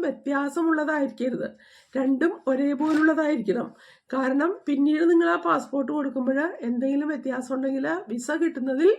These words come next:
ബുദ്ധിമുട്ട് വരും. ഇരുപത്തഞ്ച് ഡോളറാണ് ഇതിനു വേണ്ടി നിങ്ങൾക്ക് ചിലവാകുന്നത്. അപ്പോൾ എല്ലാവരും പോയിട്ട് അപ്ലൈ ചെയ്യുക കേട്ടോ. ഒരു വീട്ടിൽ രണ്ട് പേര് ജോലിക്കൊക്കെ ഇതുപോലെ നോക്കുന്നുണ്ടെങ്കിൽ രണ്ട് പേരും അപ്ലൈ ചെയ്യുക.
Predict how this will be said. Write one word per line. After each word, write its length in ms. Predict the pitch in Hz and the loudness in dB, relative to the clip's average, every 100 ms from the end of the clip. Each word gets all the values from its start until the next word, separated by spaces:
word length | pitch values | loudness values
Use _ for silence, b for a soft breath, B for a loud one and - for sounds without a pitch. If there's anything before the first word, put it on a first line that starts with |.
| - | 0
ബുദ്ധിമുട്ട് 400 | 277 226 254 247 294 | -8 -6 -6 -6 -6
വരും. 200 | 269 - _ _ b b b - | -6 -8 _ _ b b b -2
ഇരുപത്തഞ്ച് 440 | 269 294 - 294 349 | 0 0 -2 0 2
ഡോളറാണ് 540 | 381 302 302 311 285 302 392 - | 2 0 -2 -2 0 0 -2 -4
ഇതിനു 160 | 254 262 | -4 -2
വേണ്ടി 160 | 269 262 269 | -2 -2 -2
നിങ്ങൾക്ക് 280 | 285 269 277 | -2 -2 -4
ചിലവാകുന്നത്. 680 | 277 247 254 254 262 269 330 403 B B B B - | -4 -2 -2 -2 -2 -2 -4 -6 B B B B -8
അപ്പോൾ 180 | 202 277 - - | -2 -2 -2 -4
എല്ലാവരും 500 | 247 269 285 294 294 | 0 2 2 0 0
പോയിട്ട് 240 | 311 302 294 | 0 0 -2
അപ്ലൈ 200 | 247 269 | -2 -2
ചെയ്യുക 180 | 262 254 | 0 -2
കേട്ടോ. 200 | 254 240 220 - | -2 -6 -8 -8
ഒരു 100 | 247 262 | -2 0
വീട്ടിൽ 220 | 294 294 311 302 | 0 -2 -2 -2
രണ്ട് 240 | 254 240 302 | 0 0 2
പേര് 300 | 311 294 320 339 | 0 0 -2 -2
ജോലിക്കൊക്കെ 460 | 320 285 277 285 294 | -2 -2 -4 -4 -2
ഇതുപോലെ 260 | 294 285 285 285 | 0 0 0 0
നോക്കുന്നുണ്ടെങ്കിൽ 560 | 269 262 269 285 277 302 330 | -2 -4 -2 0 0 -2 -2
രണ്ട് 260 | 254 247 277 | -2 -2 -2
പേരും 240 | 302 294 277 | -2 -2 -2
അപ്ലൈ 200 | 254 277 | -2 -2
ചെയ്യുക. 240 | 240 233 | -2 -6